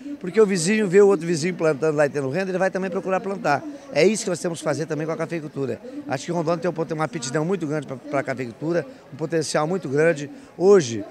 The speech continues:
o consumo do café mundial tem crescido muito, a produção tem caído. Aqui no Brasil, o Espírito Santo, que é o maior produtor, hoje tá com um grave problema de água, né? Pra irrigação do café tá lá, a safra caiu cinquenta por cento. Então é o momento de nós plantarmos cafés, café clonal,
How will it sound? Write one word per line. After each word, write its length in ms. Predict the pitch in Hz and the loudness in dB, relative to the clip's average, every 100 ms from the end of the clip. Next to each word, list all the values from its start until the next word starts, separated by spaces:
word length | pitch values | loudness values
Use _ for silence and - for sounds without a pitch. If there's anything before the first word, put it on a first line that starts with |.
| - | -12
o 80 | 165 | -8
consumo 480 | - 190 165 214 208 | -2 -2 0 0 0
do 60 | 180 | -2
café 320 | 165 135 160 | -2 0 -2
mundial 540 | 156 131 143 131 107 - | 0 2 4 6 2 -4
tem 140 | - 151 | -6 -4
crescido 420 | 147 143 - 117 | -2 -2 -4 -4
muito, 400 | 117 147 165 - - - - - | -4 -4 -6 -12 -20 -20 -20 -4
a 100 | 165 | -2
produção 460 | 190 190 139 160 135 | 2 0 0 -4 -2
tem 160 | 143 | -4
caído. 400 | 127 123 156 139 | 0 0 0 -6
Aqui 200 | 139 185 | -10 -6
no 80 | 180 | -2
Brasil, 420 | 185 175 139 190 | 0 0 2 2
o 40 | 143 | 0
Espírito 300 | - 165 143 | -2 -6 -2
Santo, 240 | 175 151 | -2 0
que 80 | 151 | 0
é 40 | |
o 20 | |
maior 160 | 139 151 | 2 2
produtor, 560 | 143 160 120 180 208 214 294 294 - | 0 -4 -2 0 0 -2 -8 -8 0
hoje 180 | 185 180 | 2 2
tá 120 | 202 | 0
com 120 | 170 | 0
um 260 | 180 147 107 - - | -4 -4 -6 -12 -2
grave 280 | 151 185 160 | 4 4 4
problema 260 | 147 156 | 0 0
de 160 | 147 151 | 2 6
água, 380 | 160 185 185 170 294 285 | 6 6 2 -4 -8 -6
né? 260 | 143 160 147 - - | 0 2 0 -6 4
Pra 120 | 170 | 6
irrigação 440 | 175 156 147 165 | 8 4 0 -2
do 40 | 151 | -2
café 280 | 147 143 165 | -2 -2 0
tá 340 | 165 139 113 - - | 2 0 -2 -10 -12
lá, 340 | 143 165 170 127 | 2 6 6 4
a 60 | |
safra 300 | 127 165 160 | 2 2 2
caiu 180 | 151 156 | 2 0
cinquenta 400 | 147 143 156 156 | -2 -4 -2 -2
por 140 | 151 139 | -4 -6
cento. 280 | 180 190 - - - | -4 -4 -6 -14 -6
Então 160 | 175 | 2
é 40 | 220 | 2
o 40 | |
momento 240 | 214 214 | 4 4
de 60 | 202 | 2
nós 80 | 196 | 2
plantarmos 520 | 190 156 180 196 170 | 0 2 4 4 2
cafés, 480 | 170 135 165 180 147 | -4 -2 2 2 2
café 240 | 143 160 | -2 -4
clonal, 480 | 143 143 151 160 | -2 2 6 4